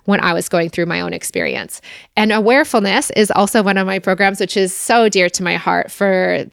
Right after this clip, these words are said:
from thirty-three to thirty-six years old, Awarefulness was the sole most interesting topic in my life. So for anyone that's feeling like awareness or what's past that whole stuff when, uh, beyond the mind, beyond manifesting from the mind, beyond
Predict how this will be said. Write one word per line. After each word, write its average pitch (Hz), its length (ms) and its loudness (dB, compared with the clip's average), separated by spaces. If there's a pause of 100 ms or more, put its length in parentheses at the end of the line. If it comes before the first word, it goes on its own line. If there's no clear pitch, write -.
(100)
from 185 220 -2
thirty-three 254 560 2
to 214 80 0
thirty-six 208 580 0
years 185 220 0
old, 180 340 2
Awarefulness 185 640 0
was 185 220 0
the 196 200 0
sole 202 600 2 (280)
most 190 220 2
interesting 180 480 0
topic 175 380 -2
in 180 100 0
my 180 140 -4
life. 247 340 2
So - 160 -2
for 202 160 0
anyone 226 380 0
that's 202 180 -4
feeling 196 320 0
like 175 160 -2
awareness 202 600 0
or 180 260 2 (420)
what's 277 300 2
past 202 440 0
that 180 180 -2
whole 196 160 0
stuff 180 320 -2
when, 185 240 -2
uh, 185 60 -2 (140)
beyond 202 320 2
the 202 60 0
mind, 185 520 -2
beyond 208 340 2
manifesting 185 600 -2
from 185 200 -2
the 180 80 -2
mind, 175 480 -2
beyond 208 360 2